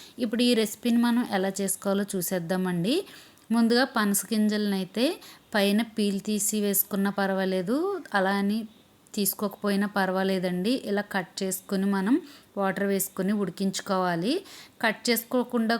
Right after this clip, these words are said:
కూడా ఉడికించుకున్నా పర్వాలేదండి, ఉడికిపోతాయి. ఇలా ఉడికించుకోవటం కొంచెం టైమ్ పడుతుంది అనుకునే వాళ్ళు కుక్కర్లో వేసుకుని ఒక రెండు విజిల్స్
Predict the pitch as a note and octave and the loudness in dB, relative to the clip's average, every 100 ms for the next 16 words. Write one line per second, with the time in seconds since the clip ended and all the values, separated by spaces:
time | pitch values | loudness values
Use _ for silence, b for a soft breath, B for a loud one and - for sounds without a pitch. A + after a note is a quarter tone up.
0 | A#3 A3+ A3+ G#3 G3 G#3+ G#3 A3+ G#3+ G#3+ | 0 -2 0 -2 -2 -2 -2 -2 0 0
1 | G#3+ G3+ G3+ G3+ G3+ G3+ G#3 F#3+ F#3 - | 0 2 2 2 2 2 2 0 -2 -2
2 | G3+ G3+ F#3 G#3 E4+ A4+ B B - A#3 | -2 0 0 2 0 -4 B B -4 2
3 | A#3 B3 A3+ G3+ A3 G#3 - A3+ G#3+ A3+ | 4 4 2 0 -2 -2 -2 0 0 0
4 | A3+ A3 - - - G#3 A3 G#3+ G3+ G3 | -4 -4 -8 -10 -4 -2 0 2 2 2
5 | G#3 G3 G#3 G#3 G#3 G3+ G3 G3+ G3 F#3+ | 0 0 0 0 2 0 0 0 0 0
6 | F#3+ G#3 A3 G#3 G3+ G3 G3 F#3+ F#3+ G#3 | 0 -2 -4 -8 -4 0 0 -2 -4 -4
7 | G#3+ G#3+ F#3+ F#3+ F3+ E3 F#3+ F3+ | -2 -2 -2 -2 -2 -2 -4 -4